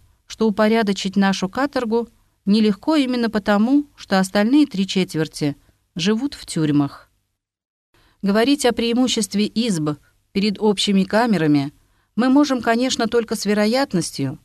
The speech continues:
так как точных наблюдений по этой части у нас пока нет вовсе. Никто ещё не доказал, что среди каторжников, живущих в избах,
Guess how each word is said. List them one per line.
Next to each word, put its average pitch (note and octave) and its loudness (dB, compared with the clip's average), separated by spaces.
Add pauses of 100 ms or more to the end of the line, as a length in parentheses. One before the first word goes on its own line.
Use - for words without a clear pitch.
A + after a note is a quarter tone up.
(320)
так B3 -2
как A#3 -4
точных A#3 -2
наблюдений A3 0
по A3 -2
этой A3 0
части A3+ -2
у G#3 -2
нас G#3 0
пока G#3+ -2
нет G#3+ 2
вовсе. E3 -4 (880)
Никто B3 0
ещё C#4 0
не B3+ 2
доказал, A#3 0 (180)
что - -8
среди A3+ -2
каторжников, F3 -2
живущих F#3 -2
в A#3 -4
избах, G#3+ -4